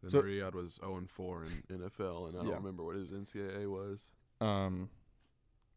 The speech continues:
Speaker 2: he was, no, he was oh and four in N C double A.
Speaker 1: Oh.
Speaker 2: He had, like, one,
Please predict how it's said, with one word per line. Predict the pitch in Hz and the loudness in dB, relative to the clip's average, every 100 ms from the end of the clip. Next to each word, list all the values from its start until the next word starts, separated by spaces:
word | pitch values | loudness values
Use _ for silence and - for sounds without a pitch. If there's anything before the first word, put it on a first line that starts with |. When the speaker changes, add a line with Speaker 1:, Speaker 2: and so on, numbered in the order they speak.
| - | -6
Speaker 2:
he | 123 104 | 0 0
was, | 92 85 - - - _ _ _ _ _ _ _ - | 0 -4 -10 -14 -20 _ _ _ _ _ _ _ 4
no, | 123 113 | 8 10
he | 131 | 8
was | 123 113 | 6 6
oh | 110 104 | 4 4
and | 98 - | 2 -2
four | - 101 98 92 | 0 2 4 2
in | - 92 92 - - - _ _ _ | 0 -6 -8 -10 -14 -20 _ _ _
N | - | -12
C | - | -8
double | - - - - - | -8 -8 -8 -10 -6
A. | 104 | -2
Speaker 1:
Oh. | 92 - | -2 2
Speaker 2:
He | |
had, | 107 | 4
like, | 101 92 | 4 2
one, | - 95 90 90 | -2 -2 -2 -2